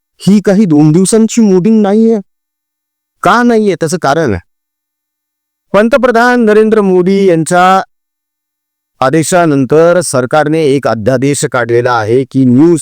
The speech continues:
चॅनल्सनी आपली थोबाडं बंद ठेवावीत, फालतूच्या न्यूज देणं बंद करा.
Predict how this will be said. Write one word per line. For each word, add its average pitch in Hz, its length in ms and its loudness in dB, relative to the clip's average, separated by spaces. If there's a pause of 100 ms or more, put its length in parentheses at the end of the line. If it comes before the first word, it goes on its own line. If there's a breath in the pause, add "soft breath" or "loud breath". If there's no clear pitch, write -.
चॅनल्सनी 139 480 -2
आपली 139 520 0
थोबाडं 127 380 0
बंद 131 220 0
ठेवावीत, 95 540 -4 (720)
फालतूच्या 135 480 0
न्यूज 165 300 2
देणं 156 300 2
बंद 139 300 2
करा. 151 320 0